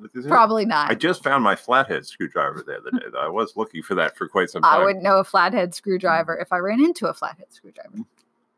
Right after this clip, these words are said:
Speaker 1: What is the point of this talk that's gone on for
Speaker 2: <laughs>
Speaker 1: five minutes
Speaker 2: It's
Speaker 1: and
Speaker 2: circled
Speaker 1: fourteen
Speaker 2: around nothing.
Speaker 1: seconds?
Speaker 2: We've probably made our viewers bored.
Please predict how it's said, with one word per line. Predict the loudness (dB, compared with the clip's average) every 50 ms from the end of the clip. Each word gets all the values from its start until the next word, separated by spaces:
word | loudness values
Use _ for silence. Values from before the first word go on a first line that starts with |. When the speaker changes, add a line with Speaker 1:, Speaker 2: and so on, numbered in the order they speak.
| _ _ _ _ _ _ _ _ _ _ _ _ _ _ _
Speaker 1:
What | -2 0 2 2 2 0
is | -4 -4 -2
the | -2 -4
point | -4 _ _ 2 4 4 4 2 0 -4
of | -6 -6 -4 -2
this | 0 0 0 -2 -8 -16
talk | -2 0 2 2 2 0 -2 -10
that's | -18 -20 -2
gone | 2 4 4 6
on | 6 4 2
for | 2 -2 -6
Speaker 2:
<laughs> | -6 -4 -2
Speaker 1:
five | 2 4 4 6 4 4 2 2
minutes | 0 -4 -4 -2 0 0 0 0
Speaker 2:
It's | 0 2
Speaker 1:
and | 4
Speaker 2:
circled | 4 4 6 6 6 6 6
Speaker 1:
fourteen | 4 4 4
Speaker 2:
around | 4 6 4 4 4 4
nothing. | 2 2 2 2 -2
Speaker 1:
seconds? | 0 0
Speaker 2:
We've | 0 0 4
probably | 4 4 4 4 2 -2 -2
made | -2 -2 -2 0 0
our | 0 0
viewers | 0 -2 -2 -2 0 -2 -2 -4
bored. | -6 -10 -8 -8 -8 -10